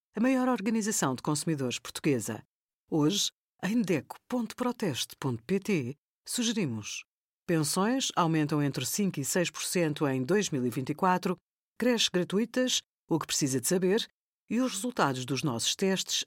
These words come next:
a quarenta e dois aspiradores robô. O governo prevê reembolsar o valor das propinas aos diplomados no ensino superior a partir do próximo ano. Os estudantes de uma instituição portuguesa de ensino superior, pública ou privada,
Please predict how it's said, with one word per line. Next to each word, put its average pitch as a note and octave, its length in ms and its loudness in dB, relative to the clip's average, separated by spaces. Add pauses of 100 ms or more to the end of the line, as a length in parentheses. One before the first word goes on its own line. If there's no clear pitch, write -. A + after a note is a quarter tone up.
a D#3+ 100 2
quarenta B3+ 420 0
e B3+ 60 2
dois C#3 300 2
aspiradores C#3+ 560 -2
robô. C#3+ 500 0 (460)
O A#3 60 0
governo B3 420 2
prevê G#3+ 360 0
reembolsar G#3+ 720 0
o B3+ 40 0
valor F3+ 300 2
das D3+ 180 0
propinas F#3+ 640 -2
aos D3 200 -2
diplomados E3+ 760 0
no C#3+ 180 0
ensino D3 300 0
superior D3+ 500 0 (300)
a - 80 -2
partir G#3+ 320 0
do F#3 160 -4
próximo C#3 500 -2
ano. A#2+ 280 -8 (460)
Os C4+ 160 -2
estudantes F3+ 460 2
de D#3 120 0
uma E3 100 2
instituição D3+ 540 0
portuguesa F#3+ 580 -2
de F3 100 2
ensino D3+ 280 0
superior, F3+ 600 -2 (100)
pública D#3+ 720 -2
ou B3 140 0
privada, F3 640 0